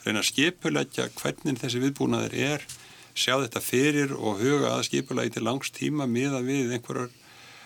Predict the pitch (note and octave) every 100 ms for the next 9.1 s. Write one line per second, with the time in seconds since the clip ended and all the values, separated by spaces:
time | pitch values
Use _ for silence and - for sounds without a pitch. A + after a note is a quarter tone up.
0 | - A#2 - C#3 C3+ A#2+ C3 - D3 D3
1 | C3 C#3 D3 G#2 C3 C3+ B2 C3+ A#2+ C3+
2 | - C#3+ C#3+ B2 A#2+ C#3 B2 A#2 A2 C#3
3 | C3+ A#2+ B2 C3 D#3 - - - - -
4 | - - A#2+ C#3 C3 B2+ B2 C3 C3 -
5 | - A#2+ B2 A2+ A2 G#2+ - - - -
6 | - - - - - - B2+ B2 B2 A#2
7 | C3+ A#2 A#2 B2+ A2+ G2+ C3 B2+ C3 B2+
8 | A#2+ A#2 B2 A#2 A#2 C3 B2 - C#3+ E3